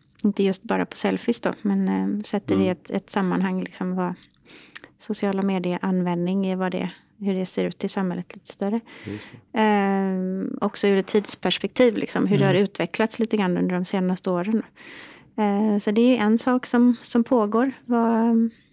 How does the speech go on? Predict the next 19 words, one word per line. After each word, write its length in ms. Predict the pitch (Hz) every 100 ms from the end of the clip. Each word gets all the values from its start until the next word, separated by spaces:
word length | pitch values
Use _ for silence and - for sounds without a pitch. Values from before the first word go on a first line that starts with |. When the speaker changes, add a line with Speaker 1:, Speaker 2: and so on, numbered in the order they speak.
| -
Speaker 1:
men 200 | 226 226
annars 260 | 220 208 226
så 80 |
hoppas 340 | 262 262 220 220
vi 100 | 208
väl 120 | 208
att 200 | 202 -
vi, 220 | 208 220
jag 100 | 220
hoppas 320 | 254 262 196 -
i 20 |
alla 80 | -
fall 180 | - 185
att 140 | -
vi 40 | 202
ska 160 | 196
få 100 | 196
gräva 320 | 196 190 196
mer 180 | 190 202